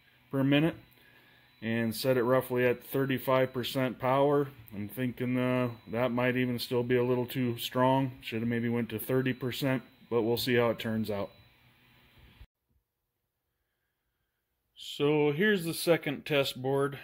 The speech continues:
This one here still has one coat of the Kenny Hack put on, except for this time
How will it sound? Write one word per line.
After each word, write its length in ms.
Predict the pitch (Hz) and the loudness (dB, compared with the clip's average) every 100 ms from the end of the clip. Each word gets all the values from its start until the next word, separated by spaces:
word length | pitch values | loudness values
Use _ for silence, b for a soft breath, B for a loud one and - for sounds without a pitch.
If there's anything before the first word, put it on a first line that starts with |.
| B | B
This 240 | 120 131 - | -6 -4 -4
one 120 | 135 | -4
here 220 | 135 135 | -2 -2
still 220 | 131 139 | -2 -2
has 260 | 127 131 123 | 2 2 2
one 320 | 117 131 131 | 0 -2 -2
coat 400 | - 135 135 - | 0 0 2 0
of 100 | 113 | -4
the 60 | 110 | -4
Kenny 340 | - 131 131 | -4 -2 -2
Hack 340 | 120 123 123 - | 0 0 0 -2
put 140 | 127 | -2
on, 380 | 120 120 120 117 _ b b b b b b | 0 0 -2 -6 _ b b b b b b
except 240 | b 123 110 | b -4 -2
for 80 | 117 | -2
this 240 | 135 131 | 0 -2
time 560 | - 127 127 127 123 | 0 2 2 2 -2